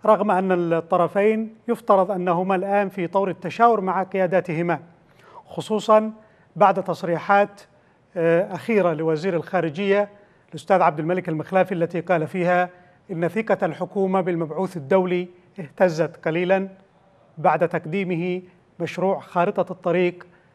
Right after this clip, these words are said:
التي استبق من خلالها نتائج المشاورات وعدم توصلها لأي نتائج فعلية، وإعلانه المشروع الذي لم يناقش مع وفد الحكومة. اليمن خلال الخمسة عشر يوما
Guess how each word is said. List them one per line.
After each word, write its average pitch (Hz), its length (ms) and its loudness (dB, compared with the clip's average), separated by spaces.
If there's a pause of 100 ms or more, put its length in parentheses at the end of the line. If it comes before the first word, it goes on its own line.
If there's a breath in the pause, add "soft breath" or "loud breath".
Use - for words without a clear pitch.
(120)
التي 185 260 0
استبق 190 420 0
من 165 160 -2
خلالها 175 520 0
نتائج 170 440 -2
المشاورات 170 800 0 (540 soft breath)
وعدم 190 440 4
توصلها 175 640 0
لأي 170 260 -2
نتائج 165 360 -2
فعلية، 156 540 -4 (480 soft breath)
وإعلانه 185 500 2
المشروع 175 500 -2
الذي 175 380 -2 (360 soft breath)
لم 214 240 4
يناقش 196 440 0
مع 165 120 -2
وفد 160 260 0
الحكومة. 139 480 -6 (1400 soft breath)
اليمن 226 480 4 (680)
خلال 202 300 4
الخمسة 185 420 -4
عشر 190 340 0
يوما 175 600 -2